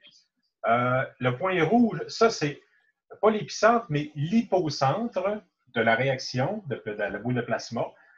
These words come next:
Regardez ici, ça l'a affecté une bonne partie de la Russie, aller jusqu'en Mongolie au sud.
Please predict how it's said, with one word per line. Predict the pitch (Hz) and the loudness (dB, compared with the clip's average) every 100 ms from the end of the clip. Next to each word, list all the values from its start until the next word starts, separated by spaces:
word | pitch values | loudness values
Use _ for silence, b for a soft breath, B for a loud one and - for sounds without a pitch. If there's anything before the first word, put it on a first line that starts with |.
| - | -4
Regardez | 110 139 | -2 -2
ici, | 165 135 175 190 - _ _ _ | -6 -8 -12 -16 -20 _ _ _
ça | - 143 | 0 2
l'a | 156 - | 2 2
affecté | 208 208 139 - 190 214 - b b b _ | -2 -2 -6 -8 -8 -8 -14 b b b _
une | - 120 | -6 -2
bonne | 120 214 | 2 0
partie | 165 165 - - 202 | 0 -4 -4 -12 0
de | |
la | 151 | 2
Russie, | 135 123 - 220 | 2 0 -4 -2
aller | 131 139 | -2 -2
jusqu'en | - 139 | -2 0
Mongolie | 131 123 120 131 | 0 0 -2 -2
au | 131 | -4
sud. | 107 143 175 196 | -4 -4 -4 -6